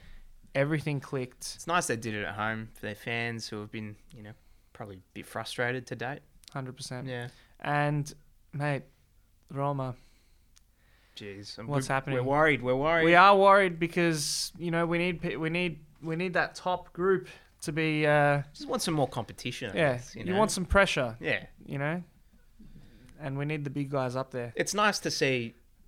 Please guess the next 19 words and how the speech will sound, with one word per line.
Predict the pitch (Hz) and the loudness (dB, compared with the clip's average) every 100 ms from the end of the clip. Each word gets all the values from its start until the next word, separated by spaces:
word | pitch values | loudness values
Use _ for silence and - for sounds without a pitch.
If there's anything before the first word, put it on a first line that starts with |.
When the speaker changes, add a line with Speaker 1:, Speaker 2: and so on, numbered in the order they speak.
| _ - | _ -6
Speaker 2:
I | 117 | -2
guess, | 117 - - _ - | 0 -2 -6 _ -12
histor-, | 135 - 117 123 | -6 -4 -4 -4
well, | 123 | -4
maybe | 113 107 107 | -4 -6 -8
not | 92 | -10
historically, | 104 - 113 113 117 | -12 -6 -4 -4 -6
but | 104 104 | -8 -6
recently | 117 143 - 123 117 | -2 -2 -2 -6 -8
more | 117 113 | -8 -6
middling | 120 127 123 110 101 | -6 -6 -6 -8 -10
teams, | - 127 104 110 175 - - | -6 -4 -4 -8 -10 -12 -8
Speaker 1:
Yeah. | 156 - - - | -6 -6 -8 -8
Speaker 2:
um, | - 120 117 113 113 - _ _ _ _ | -4 -2 -2 -4 -8 -12 _ _ _ _
pushing | - 143 131 120 | -6 -6 -4 -4
a | |
bit | 110 110 | -4 -2
higher. | 113 113 147 | 2 2 0
Spal, | 190 - 131 123 127 127 | -6 -4 2 2 2 0